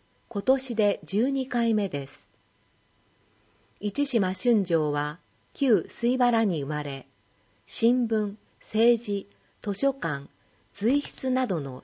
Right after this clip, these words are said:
多岐にわたって幅広く活動し、優れた業績を残した偉人です。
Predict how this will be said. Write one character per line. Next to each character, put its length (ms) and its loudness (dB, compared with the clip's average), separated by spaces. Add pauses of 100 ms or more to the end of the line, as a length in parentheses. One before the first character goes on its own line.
多 120 -6
岐 160 0
に 140 0
わ 120 -6
た 140 -8
っ 60 -10
て 400 -6 (280)
幅 300 -2
広 340 0
く 120 -4
活 320 -6
動 220 0
し、 340 -10 (840)
優 200 0
れ 140 4
た 160 -2
業 200 -2
績 440 0
を 60 2
残 280 0
し 160 -14
た 200 -8
偉 120 -6
人 300 -2
で 160 -6
す。 220 -20